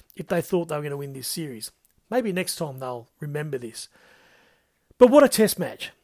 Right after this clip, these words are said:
So, of course, England got up and they won by twenty-nine runs. And what a fantastic, and again, they're obviously England are jumping up and down and saying that it's Bazball, it's all this kind of stuff, it's,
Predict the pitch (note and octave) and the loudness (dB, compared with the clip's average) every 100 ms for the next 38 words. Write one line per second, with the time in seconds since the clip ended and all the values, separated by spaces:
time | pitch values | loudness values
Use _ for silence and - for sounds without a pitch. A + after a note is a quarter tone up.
0 | _ - G#3+ G#3+ G#3 - _ _ _ - | _ -4 2 4 2 -2 _ _ _ -10
1 | F3+ A3 A3 - - _ _ - A3+ A3+ | -2 2 2 2 -10 _ _ -6 0 2
2 | F#3 E3 E3+ C#4 - _ _ _ - F3 | 2 2 2 2 -2 _ _ _ -8 -6
3 | F3 F3 E3 E3+ _ F3 D3+ D#3 D#3 D3+ | -4 -4 -8 -12 _ -6 -4 -4 -4 -6
4 | D3 D3 D3 C#3 - G3 F3+ F#3+ F3+ E3+ | -6 -4 -6 -8 -8 -8 -8 -8 -6 -6
5 | E3 D#3+ E3 F3+ G3 F#3 G3+ D4+ D#4+ - | -8 -8 -4 -4 -2 -2 -2 -4 -8 -18
6 | _ _ _ _ _ _ _ _ _ - | _ _ _ _ _ _ _ _ _ -8
7 | A3 A#3+ C4 - A3 G3 G3 - G3+ G#3 | -4 0 -2 0 -2 0 -4 -2 -4 -2
8 | G#3 G3+ - - F#3+ F#3+ A3 F3 F3+ F3+ | -4 -4 -12 -6 -4 0 0 2 0 0
9 | D#3+ - E3 C#3 - C#3+ D3 C#3 B2+ B2 | -2 -4 -4 -4 -10 -10 -10 -10 -10 -10
10 | C#3 C3 A#2 A#2 C#3 C3+ C3 C#3 C3 B2+ | -12 -12 -14 -12 -10 -10 -10 -10 -12 -14
11 | C3 - C3 - D3 D#3 C#3 D3+ C3+ C3 | -16 -14 -16 -8 -6 -6 -6 -8 -6 -6
12 | B2 D#3+ D3 C#3 - C3 B2 - C3+ B2 | -6 -8 -8 -10 -12 -14 -12 -12 -12 -12
13 | C3 | -14